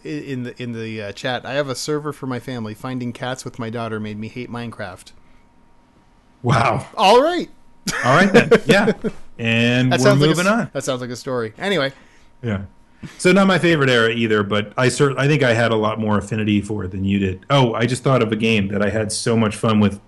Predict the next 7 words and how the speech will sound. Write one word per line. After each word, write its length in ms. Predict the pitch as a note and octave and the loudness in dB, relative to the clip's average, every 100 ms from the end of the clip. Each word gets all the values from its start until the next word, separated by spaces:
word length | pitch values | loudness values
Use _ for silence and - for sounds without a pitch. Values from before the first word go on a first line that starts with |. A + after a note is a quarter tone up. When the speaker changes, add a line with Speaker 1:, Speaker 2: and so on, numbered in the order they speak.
| - | -8
Speaker 2:
when 140 | A2 | -4
I 40 | G#2+ | -2
was 160 | G#2 | -2
younger. 360 | G2+ G#2 G2+ G2 - - - | 0 0 0 -2 -12 -20 0
Bushido 500 | C3 - D#3+ D#3+ B2 | 2 4 4 6 6
Blade. 380 | A2 G#2 F#2 - _ | 4 4 2 -4 _
Speaker 1:
Mm-hmm. 300 | C3+ C3 C#3 | -12 -10 -8